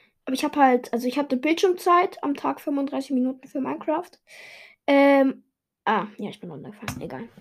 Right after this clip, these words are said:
Ähm, und die ist jetzt vorbei. Und jetzt hab ich halt noch eine Minute aktivieren können.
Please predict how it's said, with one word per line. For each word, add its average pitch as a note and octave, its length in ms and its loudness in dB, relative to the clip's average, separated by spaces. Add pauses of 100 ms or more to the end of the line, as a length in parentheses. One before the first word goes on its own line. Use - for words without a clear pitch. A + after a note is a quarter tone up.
(880)
Ähm, C4 560 6
und A#3 400 2
die C4 40 -4
ist C4 120 -4
jetzt B3+ 140 -2
vorbei. A3 580 -2 (160)
Und A3 260 0
jetzt G#3+ 160 -2
hab A#3+ 80 -2
ich A#3+ 80 -10
halt A#3 140 -4
noch A#3+ 100 -6
eine A#3 180 -2
Minute B3 380 0
aktivieren C#4+ 420 -10
können. D#4+ 220 -10